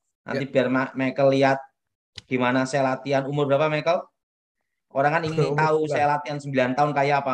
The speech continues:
Speaker 1: Michael.
Speaker 2: Wow.
Speaker 1: Ini saya ngelatih anak u-, anak saya usia sepuluh tahun. Berarti dia masih lebih
Speaker 2: Oh.
Speaker 1: tua setahun dari saya waktu latihan, Michael.
Speaker 2: Ya, eh, sebentar. Saya, eh, saya,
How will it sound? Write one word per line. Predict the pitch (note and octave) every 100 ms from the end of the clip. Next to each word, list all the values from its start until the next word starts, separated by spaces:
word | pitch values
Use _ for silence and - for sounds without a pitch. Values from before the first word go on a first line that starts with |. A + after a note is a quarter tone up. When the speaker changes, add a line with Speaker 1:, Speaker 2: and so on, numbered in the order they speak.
| B2
Speaker 1:
Michael. | A2 G#2 G#2 G2 - _ _ _ _
Speaker 2:
Wow. | A#2+ G2+ - - _ _ _ _ _ _ _ _
Speaker 1:
Ini | - B2+ D3+
saya | D3+ D3 C#3
ngelatih | C#3 C#3+
anak | C#3+ D3 C#3
u-, | C#3 - _ -
anak | C3+ C3+
saya | D3+ D3
usia | C#3 C#3
sepuluh | C3+ - C#3 C3
tahun. | C3 B2+ B2 A#2 A2+ _ _ _
Berarti | A#2 B2
dia | C#3 D3
masih | C3+ C3+ C#3 C3+ - _ _ _ _ _
lebih | - C#3 C#3 C3+ - - _
Speaker 2:
Oh. | -
Speaker 1:
tua | C#3 D3 C#3+ C#3
setahun | - C#3+ D3 C#3
dari | B2 B2+
saya | C#3+ C#3
waktu | C3+
latihan, | C3 B2+ - C3 B2 A#2+
Michael. | A2+ G#2+ G2+ G#2 F#2+ D#2+ - _
Speaker 2:
Ya, | G#2+ - _ _
eh, | C3 C3
sebentar. | B2+ C3 C3+ A#2
Saya, | C#3 D3+ E3 E3 E3 - -
eh, | C#3 C3+
saya, | D3+ E3+ F3+